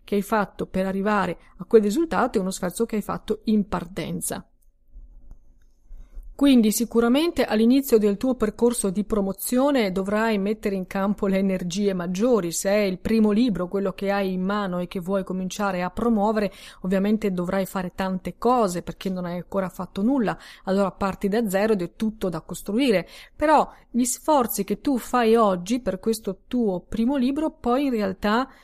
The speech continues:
ti premiano anche in futuro, quindi se poi continuerai a scrivere e a pubblicare altri libri, molte cose le avrai già fatte, molte strategie le avrai già avviate e sarà tutto più facile. Allora,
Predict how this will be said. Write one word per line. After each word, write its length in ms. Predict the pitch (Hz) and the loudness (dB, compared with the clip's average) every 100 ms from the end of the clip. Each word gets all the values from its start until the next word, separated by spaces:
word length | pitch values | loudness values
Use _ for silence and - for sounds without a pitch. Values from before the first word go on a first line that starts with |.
| _ _ _ - | _ _ _ -4
ti 80 | 233 | -2
premiano 560 | 233 220 233 262 247 - | 2 4 4 4 2 0
anche 460 | 202 202 214 254 | 0 0 0 0
in 300 | 254 - 196 | 0 0 -4
futuro, 600 | - 190 - 330 254 190 | -2 -6 -2 0 2 0
quindi 400 | - 220 190 175 - | 0 0 0 -4 -8
se 180 | - 196 | -12 -8
poi 220 | - 226 | -2 0
continuerai 640 | - 185 196 202 220 196 - | -2 -6 -4 -2 0 -2 -2
a 100 | 190 | -8
scrivere 400 | - 240 214 185 | -4 -2 0 0
e 40 | |
a 20 | |
pubblicare 560 | 180 208 220 226 233 240 | -2 -2 0 0 0 2
altri 280 | 247 247 302 | 0 -2 -2
libri, 460 | 254 247 285 302 - | 0 0 0 0 2
molte 640 | 208 240 240 214 196 196 | 2 6 6 4 0 -6
cose 320 | - 202 190 180 | 0 0 0 -2
le 60 | |
avrai 220 | 175 190 | -4 -4
già 140 | 190 240 | -4 -6
fatte, 640 | - 262 262 _ 285 285 - - - | -2 -2 -2 _ -2 -2 -6 -20 -2
molte 340 | 214 233 220 | 2 4 2
strategie 680 | 208 202 196 208 196 214 196 | -2 -4 -2 -2 0 0 2
le 120 | 185 | 0
avrai 500 | 180 185 202 190 180 | -2 -2 -2 0 -2
già 440 | 170 202 180 - _ - | -2 -2 -2 -4 _ -6
avviate 920 | 185 180 240 262 220 240 - 294 - | -4 0 2 2 2 0 0 -2 -2
e 100 | 196 | -4
sarà 400 | 240 208 196 202 - - | -2 0 0 -2 -12 -6
tutto 300 | - 202 208 | -2 -2 -2
più 140 | - 175 | -4 -6
facile. 520 | - 151 170 196 202 | -8 -10 -10 -8 -6
Allora, 380 | 180 190 185 | -2 0 -2